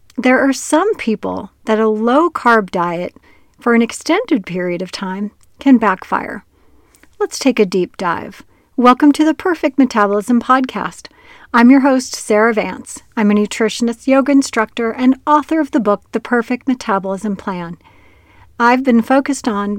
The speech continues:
metabolism optimization for over a decade, and I'm here to tell you that, contrary to popular opinion,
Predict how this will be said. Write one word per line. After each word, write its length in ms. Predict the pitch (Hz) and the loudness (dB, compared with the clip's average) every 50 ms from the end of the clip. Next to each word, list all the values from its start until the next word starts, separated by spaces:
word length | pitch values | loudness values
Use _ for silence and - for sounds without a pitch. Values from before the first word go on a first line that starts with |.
| 247 247 | 0 2
metabolism 800 | 233 254 254 - - 330 349 339 302 277 262 233 220 233 226 | 2 2 0 0 -2 -2 -2 0 2 2 2 2 2 0 0
optimization 960 | - - 247 262 262 - - 220 220 208 190 214 202 208 - - 247 247 254 254 | 2 2 2 2 2 0 -2 -2 -2 0 0 0 -2 -2 -2 -2 0 0 0 0
for 220 | - 240 - - | -2 -4 -4 0
over 320 | 262 302 294 247 208 202 | 0 0 2 2 0 0
a 40 | 196 | 0
decade, 480 | 185 214 202 - - 202 - - - - _ - - - - - - - - - | 0 -2 -4 -4 -4 -8 -8 -10 -12 -14 _ -20 -20 -20 -20 -20 -20 -16 -4 2
and 120 | 247 233 233 | 4 4 6
I'm 120 | 240 233 | 6 6
here 180 | 233 254 240 233 | 6 4 4 2
to 80 | 226 | 0
tell 220 | - - 226 240 233 | -2 -2 0 0 2
you 320 | 233 240 277 294 311 311 | 4 4 6 6 6 4
that, 260 | 269 226 202 - _ | 2 2 0 0 _
contrary 600 | - - - 214 208 214 - - 214 202 196 190 | -10 -6 -4 -2 -2 -2 -2 -2 0 0 0 -2
to 80 | 185 185 | -4 -6
popular 560 | - - - 240 247 247 - 240 202 196 196 | -6 0 2 2 2 2 2 -2 -2 -2 -2
opinion, 600 | 190 180 - - - 254 233 208 180 185 180 196 | -6 -6 -8 -4 -2 0 0 0 -2 -4 -8 -10